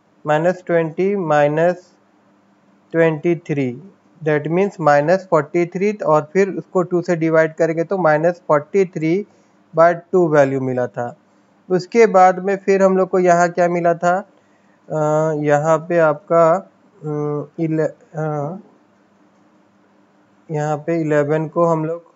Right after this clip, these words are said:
फ़ाइव से माइनस किए थे, इलेवन माइनस फ़ाइव, तो यहाँ माइनस फ़ोर मिला था, माइनस फ़ोर को फिर टू से डिवाइड किए थे तो माइनस टू मिला था, ठीक है।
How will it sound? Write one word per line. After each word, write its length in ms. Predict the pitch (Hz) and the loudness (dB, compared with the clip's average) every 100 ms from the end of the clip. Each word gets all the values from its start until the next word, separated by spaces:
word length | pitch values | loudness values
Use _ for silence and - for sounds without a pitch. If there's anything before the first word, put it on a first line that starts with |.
| _ 156 | _ -2
फ़ाइव 260 | 151 160 160 | 0 0 -6
से 220 | - 185 | -6 -4
माइनस 400 | 180 147 147 147 - | 0 0 0 -4 -6
किए 160 | 143 131 | -6 -6
थे, 180 | 131 127 _ _ _ - | -8 -10 _ _ _ -12
इलेवन 380 | 143 147 147 165 | -2 0 2 2
माइनस 400 | 160 151 151 156 - | 2 0 0 -4 0
फ़ाइव, 180 | 139 127 | 0 0
तो 160 | - 151 | -4 -2
यहाँ 240 | 151 160 | 0 2
माइनस 480 | 147 143 147 156 - 170 | 2 2 2 -2 -4 0
फ़ोर 180 | 170 165 | 2 2
मिला 260 | 160 160 | 2 2
था, 220 | 156 170 - _ _ _ _ _ | 0 -8 -8 _ _ _ _ _
माइनस 360 | 156 160 185 190 | 2 4 2 0
फ़ोर 280 | 190 196 202 - _ _ - | 0 2 0 -6 _ _ -4
को 60 | 190 | 0
फिर 160 | 214 | 2
टू 180 | 170 208 | 2 0
से 140 | 202 202 | 2 2
डिवाइड 400 | 196 190 190 185 | 4 4 4 0
किए 140 | 196 | -2
थे 120 | 185 190 | 0 0
तो 140 | 220 | 2
माइनस 420 | 185 165 190 220 - | 4 2 0 -6 -2
टू 120 | 185 165 | 0 2
मिला 260 | 139 123 | 0 -2
था, 180 | 113 - - | -4 -12 -8
ठीक 180 | 165 214 | -4 -2
है। 140 | 269 | -2